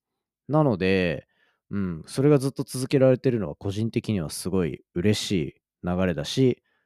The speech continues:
宇宙話をみんなが聞いてくれることで、その仕事のさらになんか進化したものっていうのが、自分の連載持つとか、そういうのができたから、本当に嬉しいなと思って、あの、これからも宇宙話をだからないがしろにしちゃ絶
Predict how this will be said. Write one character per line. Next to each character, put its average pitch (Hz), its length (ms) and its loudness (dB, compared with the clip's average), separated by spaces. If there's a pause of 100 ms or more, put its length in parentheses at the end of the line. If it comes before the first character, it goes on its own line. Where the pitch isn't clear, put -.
(320)
宇 131 120 0
宙 160 180 4
話 160 340 2
を 139 200 6
み 110 160 -2
ん 160 60 -2
な 175 100 2
が 151 80 2
聞 - 180 0
い 143 60 0
て 147 100 0
く - 80 0
れ 147 100 6
る 139 100 2
こ 147 120 0
と 143 140 0
で、 131 380 4
そ - 200 -2
の 151 100 0
仕 156 140 0
事 147 240 0
の 139 240 0
さ - 140 -4
ら 156 100 2
に 110 80 0
な 98 100 -4
ん 92 40 -8
か - 80 -10
進 165 280 0
化 104 120 -2
し - 100 -10
た 98 80 -4
も 90 140 -2
の 87 80 -2
っ 80 40 -6
て - 160 -8
い 76 40 -2
う - 20 -2
の 71 100 -8
が、 80 360 0 (360)
自 101 120 -10
分 107 180 -4
の 104 80 -2
連 101 180 -2
載 90 200 -4
持 87 140 -2
つ - 120 -12
と - 100 -14
か、 - 200 -16 (160)
そ - 140 2
う 170 40 6
い - 0 -
う - 20 6
の 135 60 4
が 98 100 0
で 92 120 -4
き - 100 -12
た 85 100 -6
か 64 120 -10
ら、 71 300 -4 (400)
本 127 180 0
当 143 80 4
に 127 100 6
嬉 120 180 6
し 117 120 -2
い - 20 -4
な 78 180 -6
と - 120 -14
思 - 80 -12
っ - 40 -14
て、 - 320 -12 (320)
あ - 80 -12
の、 82 100 -10
こ 123 120 2
れ 127 80 6
か 110 120 2
ら 101 80 2
も 80 200 -10 (140)
宇 127 60 -6
宙 185 200 4
話 180 300 4
を 104 40 0
だ 95 120 -4
か 90 80 -4
ら 82 100 -4
な 98 180 -2
い 131 60 0
が 139 80 4
し 143 120 0
ろ 135 60 2
に 127 60 0
し - 40 -6
ち - 40 -2
ゃ 104 40 -2
絶 - 220 -10